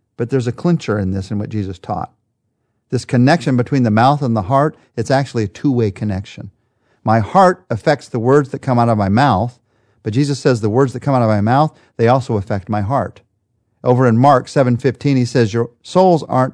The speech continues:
harmed by what you eat, but by what you think and say." It's a reciprocal connection. And sometimes it causes us to get caught up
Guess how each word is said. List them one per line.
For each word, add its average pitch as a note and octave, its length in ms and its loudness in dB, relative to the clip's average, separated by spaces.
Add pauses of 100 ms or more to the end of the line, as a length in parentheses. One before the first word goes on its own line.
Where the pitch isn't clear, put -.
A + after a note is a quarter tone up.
harmed D3 340 0
by A2+ 140 0
what A2 240 -4
you A2+ 100 -8
eat, C3 300 0 (320)
but A2+ 160 -4
by A#2 160 0
what A#2 180 -2
you G#2 120 -6
think E3 480 -4 (520)
and F#2+ 140 -8
say." - 400 -8 (220)
It's C3+ 180 -4
a D3+ 60 0
reciprocal C#3+ 640 0
connection. D#3 720 -2 (640)
And B2+ 160 0
sometimes A3 360 2
it D3 140 -4
causes E3+ 360 2
us D3 120 2
to D3+ 100 -2
get C#3 200 -2
caught D#3+ 280 0
up F#3 280 2